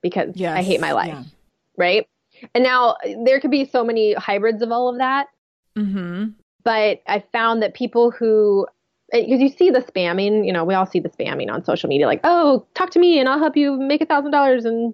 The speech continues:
Speaker 1: ten days," or whatever.
Speaker 2: Yeah.
Speaker 1: Like,
Speaker 2: <laughs>
Speaker 1: and those people have come into my group and I've, like, kindly had to talk to them about, like, this isn't that place for that. It's not about,
Speaker 2: Mm-hmm.
Speaker 1: I mean, I, I don't wanna discount M L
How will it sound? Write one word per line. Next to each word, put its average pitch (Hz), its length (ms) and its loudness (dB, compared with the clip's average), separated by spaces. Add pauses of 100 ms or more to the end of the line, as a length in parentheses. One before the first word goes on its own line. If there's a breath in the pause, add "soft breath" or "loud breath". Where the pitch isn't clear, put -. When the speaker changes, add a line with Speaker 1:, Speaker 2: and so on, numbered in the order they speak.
(120)
Speaker 1:
ten 294 160 -2
days," 247 280 4
or 214 60 4
whatever. 196 240 0
Speaker 2:
Yeah. 180 60 2
Speaker 1:
Like, 180 180 0 (100)
Speaker 2:
<laughs> 262 720 -4
Speaker 1:
and 254 200 2
those 285 200 4
people 254 240 0
have 233 340 -2
come 262 140 -6
into 208 220 -4
my 185 140 -2
group 196 380 2
and 208 160 0
I've, 196 180 -2
like, 185 200 -2
kindly 202 420 -4
had 202 200 -4
to 180 60 -8
talk 175 240 -6
to - 40 -16
them 175 160 -4
about, 165 180 0
like, 170 140 -2
this 175 160 -6
isn't 170 240 -6
that 151 180 -6
place 170 240 -6
for - 120 -10
that. - 200 -4
It's - 200 -4
not 180 260 0
about, 165 500 0
Speaker 2:
Mm-hmm. - 380 -20
Speaker 1:
I 214 40 0
mean, 214 120 2
I, 196 100 -4 (160)
I 196 60 -2
don't 196 140 2
wanna 202 160 2
discount 185 640 -2
M 175 160 -2
L 170 120 2